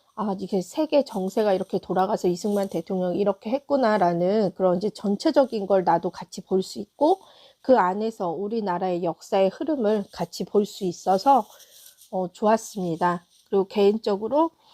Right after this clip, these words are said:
그 이승만 대통령이 이렇게 마지막에 하와이로 정말 원치 않는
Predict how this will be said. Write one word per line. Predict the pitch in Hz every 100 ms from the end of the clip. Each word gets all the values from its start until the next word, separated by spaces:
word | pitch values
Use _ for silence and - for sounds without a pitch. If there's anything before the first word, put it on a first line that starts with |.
| _ _ _
그 | -
이승만 | 208 220 277 254 226
대통령이 | 220 196 220 208 196 180 185 208 196 185 _ _ _ _
이렇게 | - 208 - 190 185 185 - _ _ _ -
마지막에 | 185 185 214 196 180 185
하와이로 | 180 285 285 277 233 196 190 190 - _ _ _ _ _
정말 | 220 196 185 175 - _ _
원치 | 220 214 226 254
않는 | 185 185 190 190 180